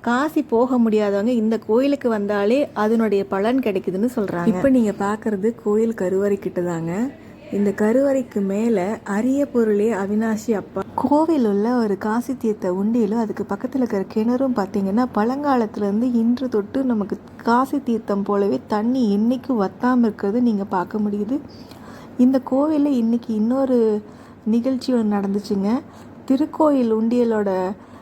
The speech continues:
அஹ், பணிகள் வந்து இன்னைக்கு நடந்துச்சுங்க. இன்னைக்கு எவ்வளோ வந்து வருஷ வருஷம், அஹ், கோயில் இருக்கிற அந்த, அஹ், பக்தர்கள் கொடுத்த நன்கொடை காசு பணங்கள் எல்லாம் எண்ற பணி நடக்குங்க. அது நாங்க இன்னைக்கு போயிருந்த அன்னைக்கு நடந்துச்சுங்க. காலையில தாங்க ஆரம்பிச்சிருந்தாங்க.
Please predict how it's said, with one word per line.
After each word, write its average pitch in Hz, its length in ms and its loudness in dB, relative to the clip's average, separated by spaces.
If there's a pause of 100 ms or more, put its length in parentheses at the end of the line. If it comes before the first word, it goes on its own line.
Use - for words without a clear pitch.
(120)
அஹ், 196 200 -2
பணிகள் 247 420 2
வந்து 220 240 0
இன்னைக்கு 208 580 0
நடந்துச்சுங்க. 196 680 -2 (420)
இன்னைக்கு 240 420 2
எவ்வளோ 233 320 4
வந்து 262 480 0
வருஷ 240 380 -4
வருஷம், 240 500 -2
அஹ், 220 320 0 (100)
கோயில் 262 360 2
இருக்கிற 226 340 0
அந்த, 202 320 0 (400)
அஹ், 208 280 0
பக்தர்கள் 247 560 0
கொடுத்த 220 320 0
நன்கொடை 240 680 2
காசு 240 400 0
பணங்கள் 220 360 -2
எல்லாம் 226 320 0
எண்ற 220 280 0
பணி 214 280 0
நடக்குங்க. 196 420 -2
அது 254 260 0
நாங்க 220 380 2
இன்னைக்கு 240 380 2
போயிருந்த 233 420 2
அன்னைக்கு 226 260 0
நடந்துச்சுங்க. 202 720 -4 (440)
காலையில 254 460 2
தாங்க 226 300 0
ஆரம்பிச்சிருந்தாங்க. 208 960 -2